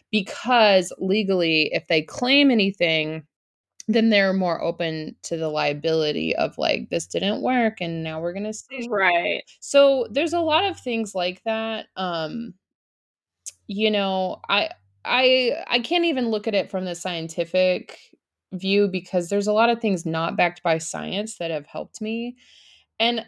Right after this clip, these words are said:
Speaker 1: that kinda makes me wonder if, like, the Healy thing, like, maybe there is a placebo effect, like, "Oh,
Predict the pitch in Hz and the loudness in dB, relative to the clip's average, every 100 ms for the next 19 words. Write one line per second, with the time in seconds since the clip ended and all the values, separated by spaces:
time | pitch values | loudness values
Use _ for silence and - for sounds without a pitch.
0 | _ - _ 220 240 294 - - 294 349 | _ -20 _ -6 0 0 -2 -6 -2 0
1 | 339 285 277 208 202 214 214 185 180 190 | -2 -2 -2 0 0 0 0 -2 -2 -2
2 | 165 - 175 175 - 196 190 196 196 180 | -2 -8 -4 -4 -2 0 0 0 0 -2
3 | 175 160 151 170 175 196 226 214 - 165 | 0 -4 -4 0 2 4 4 4 2 -2
4 | 170 - - 165 208 208 185 156 160 - | -2 -4 -4 -2 0 2 4 2 0 -6
5 | - _ - - 226 214 160 | -8 _ -6 -2 4 4 4